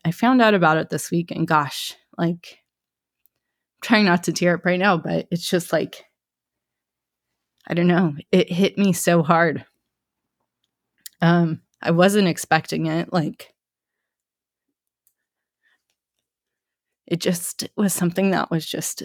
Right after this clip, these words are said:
so unexpected. But, <clears throat> all right, we're pulling through this. The thing about Craig was he just lived life with a passion, unlike anyone else I've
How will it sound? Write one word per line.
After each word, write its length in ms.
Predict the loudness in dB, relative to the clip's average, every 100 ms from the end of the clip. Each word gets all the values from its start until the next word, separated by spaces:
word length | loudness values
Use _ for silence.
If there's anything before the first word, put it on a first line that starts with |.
| -14
so 300 | -4 0 2
unexpected. 800 | 2 -2 -6 -8 -8 -10 -8 -12 _ _ _ _ _ _ -20 _ -2
But, 260 | 2 2 -2 _
<clears throat> 220 | -2 2 4
all 540 | 4 2 -2 -8 -6
right, 220 | -6 -6 _ -20 -20 -10 -6
we're 100 | -4
pulling 380 | 0 2 4
through 180 | 4 4
this. 300 | 2 0 -2 -14 -20 -20 -20 -20 _ _ _ _ _ _ _ _ _ -4
The 80 | -4
thing 360 | 0 2 2
about 480 | 2 2 4 2 0
Craig 300 | -2 -2 2
was 500 | 2 2 2 -2 -10 -20 _ _ _ _ _ _
he 640 | -14 -4 0 2 2 -2 -8 _ _ _ -2
just 460 | 2 2 0 -8 -10 -2
lived 360 | 2 2 2
life 400 | 2 2 0 -4
with 380 | 0 0 -2 -8 -6
a 60 |
passion, 680 | -4 0 0 0 -4 -4 -6 -10 0
unlike 640 | 2 4 2 0 -4 -20 _ _ _ _ _ -2
anyone 400 | 2 4 4 4
else 280 | 4 4 2
I've 200 | 0 0